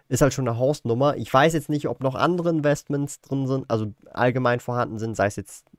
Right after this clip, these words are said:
Immobilie, Rohstoffe oder irgendwelche anderen Dinge. Falls nicht, bei der Vermögensgröße, finde ich, sollte man schon spätestens jetzt so drüber nachdenken.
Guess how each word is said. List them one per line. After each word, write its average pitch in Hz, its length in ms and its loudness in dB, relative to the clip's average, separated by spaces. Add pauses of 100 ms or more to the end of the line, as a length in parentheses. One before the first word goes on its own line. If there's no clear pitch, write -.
(100)
Immobilie, 131 720 2 (680)
Rohstoffe 123 640 0
oder 104 380 0
irgendwelche 104 340 -4
anderen 131 360 0
Dinge. 120 380 2 (760)
Falls 139 420 4
nicht, 160 580 0
bei 135 180 6
der 156 240 6
Vermögensgröße, 147 1300 2 (480)
finde 127 240 0
ich, 127 120 0
sollte 131 280 4
man 123 180 4
schon 127 540 -4 (120)
spätestens 131 540 -2
jetzt 123 280 0
so 139 120 0
drüber 123 300 2
nachdenken. 117 760 -2